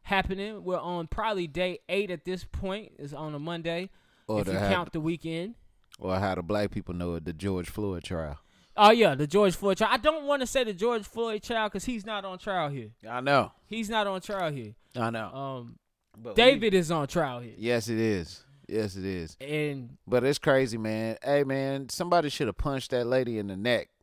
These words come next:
Speaker 2: That white lady that came out and was like,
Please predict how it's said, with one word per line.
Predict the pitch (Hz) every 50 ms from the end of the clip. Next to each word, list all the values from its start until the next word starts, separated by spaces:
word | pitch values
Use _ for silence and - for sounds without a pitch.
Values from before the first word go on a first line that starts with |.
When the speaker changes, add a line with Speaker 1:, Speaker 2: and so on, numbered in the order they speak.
| _ -
Speaker 2:
That | 123 117 107 107
white | 110 131 135 139 135
lady | 131 135 135 127 135 123
that | 123 123 120
came | - - 151 139 135 135 135
out | 131 127 120 113
and | 110 123 127 120
was | 123 120 110
like, | 120 123 120 113 110 -